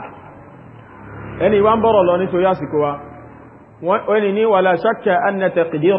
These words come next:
مصالح الم-، المظاهرة، ولا شك أن تقدير مصالح المظاهرة ومفاسدها يختلف من حال لحال ومن بلد لبلد ومن مظاهرة لمظاهرة،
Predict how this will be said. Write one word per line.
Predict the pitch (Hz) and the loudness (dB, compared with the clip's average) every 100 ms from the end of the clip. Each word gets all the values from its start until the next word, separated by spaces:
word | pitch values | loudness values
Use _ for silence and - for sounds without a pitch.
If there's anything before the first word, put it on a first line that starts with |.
| 170 | 2
مصالح | 165 156 175 170 156 151 151 151 135 160 | 0 0 2 2 0 -4 -4 -6 -6 -4
الم-، | 151 151 147 143 143 | -2 -2 -2 -2 -2
المظاهرة، | 151 147 143 151 147 180 180 185 - - - - - - - - | -4 -2 -2 0 2 2 4 2 0 -12 -18 -20 -20 -20 -20 -8
ولا | 147 156 160 | 0 2 2
شك | 151 202 190 156 139 180 | 2 0 2 0 0 0
أن | 196 185 | 0 0
تقدير | 175 151 160 190 180 | 0 0 2 2 2
مصالح | 165 151 175 165 165 170 | 0 -2 0 2 0 0
المظاهرة | 165 160 - - 143 156 190 190 190 196 190 - - - - - - - - | -2 -2 -6 -4 -2 2 4 4 4 4 2 -4 -14 -16 -16 -16 -16 -12 0
ومفاسدها | 160 185 175 170 160 156 196 190 175 170 170 - - - 147 | 2 2 2 2 0 0 0 2 4 4 2 -2 -16 -14 -6
يختلف | 151 147 180 185 170 165 | -6 -4 0 0 0 -4
من | 156 147 | -6 -8
حال | 143 165 175 175 165 151 | -2 2 4 2 0 -2
لحال | 143 151 147 156 170 175 - - - - 151 | -4 0 0 2 0 -2 -8 -20 -20 -8 -2
ومن | 151 156 151 | -2 -2 0
بلد | 175 170 151 | 2 2 0
لبلد | 147 147 143 170 175 165 180 175 | -2 -2 0 2 2 0 -2 -4
ومن | 160 160 156 | -4 -4 -4
مظاهرة | 151 156 147 165 160 - | -4 -2 0 2 0 -2
لمظاهرة، | 147 165 165 156 147 147 175 185 | -4 -2 -2 0 0 2 2 2